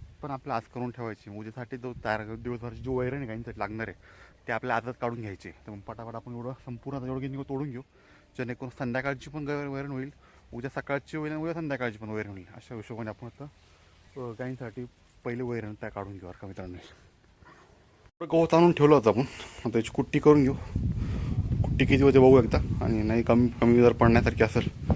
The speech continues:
तर, अ, अजून परत गिन्नी तोडून आणून कुट्टी करू. बाकी ग-, गवत घेत-, घेऊन ठेवलं प्रियंकाने आज गाईंसाठी,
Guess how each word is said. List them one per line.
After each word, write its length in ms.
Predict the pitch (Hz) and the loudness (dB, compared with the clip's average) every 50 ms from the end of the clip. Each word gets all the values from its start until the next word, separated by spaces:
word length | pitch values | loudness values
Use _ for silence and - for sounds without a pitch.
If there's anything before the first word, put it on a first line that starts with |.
| - - - - - - - - - - | 4 4 6 6 6 4 4 2 2 0
तर, 120 | 131 117 | 2 4
अ, 420 | 117 113 117 117 117 117 120 120 120 - - - - - - - - - - - - - - - - - | 4 6 6 8 8 8 8 6 4 0 -4 -4 -4 -4 -4 -2 0 0 0 0 0 0 0 0 0 2
अजून 260 | 113 123 131 135 131 135 | 4 4 4 6 6 6
परत 120 | - 135 | 6 6
गिन्नी 240 | 139 131 127 127 127 | 6 6 6 6 6
तोडून 220 | 123 127 127 123 | 6 6 6 6
आणून 140 | 120 123 120 | 6 6 6
कुट्टी 220 | - 123 - 120 | 4 2 2 4
करू. 160 | 107 110 117 113 - - - | 4 4 4 4 2 0 0
बाकी 220 | 131 123 - 143 | 0 2 2 4
ग-, 200 | 143 139 139 135 127 | 6 8 8 8 10
गवत 200 | 139 139 147 151 - | 10 10 10 8 6
घेत-, 240 | - 147 - - - | 2 0 0 2 0
घेऊन 260 | 139 127 135 143 147 | 4 6 6 6 6
ठेवलं 140 | 147 135 127 | 6 6 6
प्रियंकाने 380 | - 117 113 113 113 110 104 | 6 4 4 4 4 4 4
आज 120 | 110 107 104 | 4 4 4
गाईंसाठी, 400 | 110 117 117 113 110 107 - | 4 4 4 4 0 -2 -2